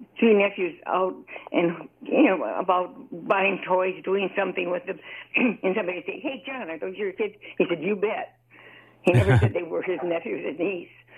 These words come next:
Speaker 1: <clears throat> And he adored them all, and he, he, he just brought them out to California. They did things together. He loved his sisters, you know. And there's so many good parts of him that you,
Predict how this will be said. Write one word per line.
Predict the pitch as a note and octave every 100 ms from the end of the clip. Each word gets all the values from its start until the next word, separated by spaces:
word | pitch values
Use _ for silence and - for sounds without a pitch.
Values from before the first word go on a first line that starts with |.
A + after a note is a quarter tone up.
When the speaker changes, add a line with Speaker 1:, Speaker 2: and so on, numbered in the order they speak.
| - - -
Speaker 1:
<clears throat> | C4 G#3 _ - - - -
And | F3+ F#3
he | G3
adored | F3 D3 E3+ E3 E3+ D3+
them | D#3
all, | D#3 E3 F3+ E3
and | F3
he, | F#3+ F#3 - - -
he, | - - - -
he | - - F#3 -
just | F#3+ - -
brought | G3+ F#3+
them | F3+
out | F3 F3
to | F3
California. | G3+ F#3+ F#3 - G3 F#3 F#3 E3
They | D#3+ E3
did | G#3 G3+ -
things | F#3 F#3
together. | - F3 E3+ F3 E3+ E3+ F3+ - - - -
He | -
loved | E3+ F3+ F3+
his | G3 F#3+ -
sisters, | F#3 - E3+ D#3 D#3
you | - G3+
know. | G3 F#3+ G#3 -
And | F3 E3+ - - - -
there's | - - G#3 G#3
so |
many | G#3 F#3+
good | - G3
parts | - D#3 D#3 -
of |
him | D#3+ F#3
that | E3+ - - - - - -
you, | -